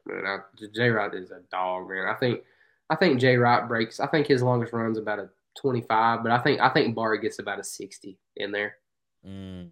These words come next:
Speaker 2: mm, mm.
Speaker 1: I could see, I could see Bari hitting a, hitting a sixty yarder.
Speaker 2: With this one, man, I am actually going to hit the brakes. I do <coughs> think that we will have one running back, and his name is Jalen Wright,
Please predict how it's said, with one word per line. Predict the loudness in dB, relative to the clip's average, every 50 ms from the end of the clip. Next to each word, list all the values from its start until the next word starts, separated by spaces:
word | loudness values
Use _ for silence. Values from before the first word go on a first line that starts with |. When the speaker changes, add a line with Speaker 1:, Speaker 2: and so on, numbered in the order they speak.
| -18 -20
Speaker 2:
mm, | -16 -12 -10 -10 -10 -10 -10 -10
mm. | -10 0 0
Speaker 1:
I | 2 2
could | 2 0
see, | 0 -4 -6
I | -2
could | 0 2 0 0 0 -4
see | -4 -4 -4
Bari | -2 0 0 2 2 2 2 0
hitting | 0 0 0
a, | -2 -4 -4 -2
hitting | -2 -2 -2 -2
a | -4
sixty | -6 -2 -2 -2 -2 -4 -6 -6 -4
yarder. | -4 -2 -2 -2 -2 -4 -6 -8 _ _ -8 -6 -6 -6 -6 -10 _ _ _ _ _ _ _ _ _ _ _ _ _ _ _ _ _ _ _ _ _ _ _ _ _ _
Speaker 2:
With | -12 -8 8
this | 10 10 10 10 6
one, | 4 4 4 4
man, | 4 4 4 4 2 2 _
I | 2 4 4 4
am | 2 2 0 -2 -2
actually | 0 2 2 2 0 0 0 0 0 2 2 2 2 2
going | 4 4 4 6 6 4 2 0
to | -2 -6
hit | -4 -4 -4 -4
the | -2 -4
brakes. | -4 4 6 8 8 8 4 0 -6 -8 -8 -10 -14 _ _ _ _ _ _ _ _ _ _ 4
I | 6 8 8 6
do | 4 4 8 8 10 8
<coughs> |
think | 8 4 2 2 2 2 2 2 2
that | 2 4
we | 4 6 6 6
will | 6 6 4
have | 4 4 2 2 0
one | -2 -2 0 2 2 4
running | 4 4 4 4 2 2
back, | 2 2 2 2 0 -2 _
and | -4 -2 -2
his | -2 -2 0
name | 0 0 0 -2
is | -4 -6
Jalen | -2 0 2 2 2 0 -2 -2 0
Wright, | 2 4 4 4 2